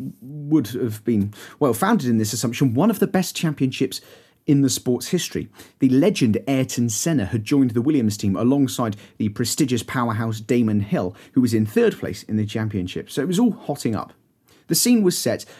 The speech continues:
for another exciting, jam-packed racing weekend,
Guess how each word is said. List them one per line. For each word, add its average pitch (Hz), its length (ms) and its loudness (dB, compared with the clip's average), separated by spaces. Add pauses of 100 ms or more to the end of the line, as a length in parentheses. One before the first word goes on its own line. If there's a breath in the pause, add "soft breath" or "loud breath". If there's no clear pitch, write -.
for 143 360 2
another 165 340 4
exciting, 147 800 0
jam-packed - 500 -2
racing 113 560 -2
weekend, 107 560 -2